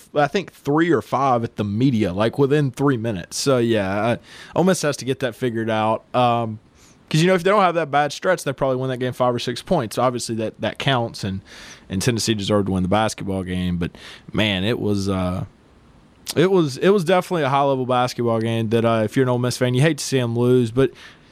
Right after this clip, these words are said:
in the same breath, you know this program's on the right track.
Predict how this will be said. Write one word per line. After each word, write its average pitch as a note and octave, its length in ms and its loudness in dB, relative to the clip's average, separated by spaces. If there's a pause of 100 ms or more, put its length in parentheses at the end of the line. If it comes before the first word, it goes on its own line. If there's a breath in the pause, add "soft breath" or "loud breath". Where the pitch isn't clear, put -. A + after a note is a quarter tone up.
(300 loud breath)
in F3+ 100 2
the F#3+ 80 2
same E3+ 320 0
breath, A#2+ 360 0
you C#3+ 80 0
know C#3+ 180 4
this B2 160 0
program's A#2 460 0
on A2+ 100 0
the G#2+ 80 2
right G#2+ 240 2
track. A#2+ 500 0